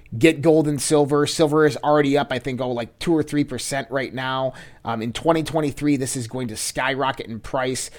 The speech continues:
as well as get it, your four oh one Ks rolled over, four oh one K loan in the gold and silver, whatever you need to do, extra cash,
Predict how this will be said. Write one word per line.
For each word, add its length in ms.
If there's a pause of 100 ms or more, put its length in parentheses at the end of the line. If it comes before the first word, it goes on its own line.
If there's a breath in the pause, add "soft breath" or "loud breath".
(220 loud breath)
as 200
well 400
as 180
get 200
it, 120
your 140
four 240
oh 40
one 220
Ks 320
rolled 300
over, 320
four 220
oh 20
one 160
K 180
loan 340
in 200
the 60
gold 260
and 100
silver, 260
whatever 300
you 180
need 180
to 60
do, 220
extra 280
cash, 440